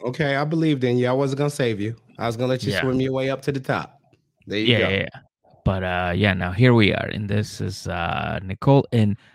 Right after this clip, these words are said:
Speaker 2: Mahmoud.
Speaker 1: All right, so they walking out of the airport, um,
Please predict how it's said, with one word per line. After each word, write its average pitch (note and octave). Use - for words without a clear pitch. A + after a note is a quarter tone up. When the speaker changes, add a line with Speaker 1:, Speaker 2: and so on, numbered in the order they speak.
Speaker 2:
Mahmoud. B2
Speaker 1:
All A#2+
right, C3
so B2
they C#3+
walking D3
out C#3
of C3+
the C3+
airport, A2
um, F#2+